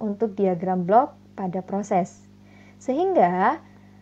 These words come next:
hasil diagram blok ini yang biasanya yang dipilih adalah yang B,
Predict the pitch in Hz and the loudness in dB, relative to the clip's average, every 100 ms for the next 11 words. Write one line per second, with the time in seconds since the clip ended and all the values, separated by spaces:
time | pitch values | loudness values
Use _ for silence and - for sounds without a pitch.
0 | - - 254 254 - 392 392 262 240 220 | -20 -8 -2 -2 0 2 2 4 4 4
1 | 220 214 202 208 - 392 277 190 226 320 | 0 2 0 0 -2 0 2 2 0 -2
2 | 247 202 196 202 214 240 294 240 208 220 | -2 0 0 0 -2 -2 -2 -2 -2 -2
3 | 240 202 190 190 185 175 180 247 | -2 -2 -2 -2 -4 -2 -2 -2